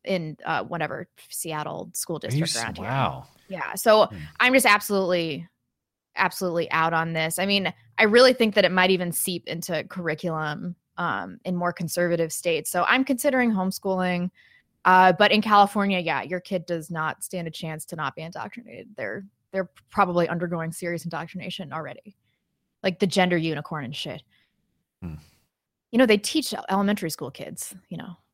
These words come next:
Speaker 2: About
Speaker 1: what,
Speaker 2: gender?
Speaker 1: uh,
Speaker 2: About
Speaker 1: about being able to choose your own gender in
Speaker 2: <sighs>
Speaker 1: California.
Speaker 2: Yeah.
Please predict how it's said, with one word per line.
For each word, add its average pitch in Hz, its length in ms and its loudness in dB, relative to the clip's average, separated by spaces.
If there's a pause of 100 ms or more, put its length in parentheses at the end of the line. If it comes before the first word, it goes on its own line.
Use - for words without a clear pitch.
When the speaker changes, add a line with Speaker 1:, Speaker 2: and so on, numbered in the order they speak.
Speaker 2:
About 101 200 -2
Speaker 1:
what, 98 100 0
Speaker 2:
gender? 110 420 -2 (280)
Speaker 1:
uh, 180 200 2
Speaker 2:
About 190 480 4
Speaker 1:
about - 20 -16 (460)
being 196 200 6
able 190 160 2
to 170 60 -10
choose 196 360 -2
your 85 100 -10
own - 100 -10
gender - 520 -16
in 110 60 2
Speaker 2:
<sighs> - 20 4
Speaker 1:
California. - 760 2
Speaker 2:
Yeah. 78 300 -10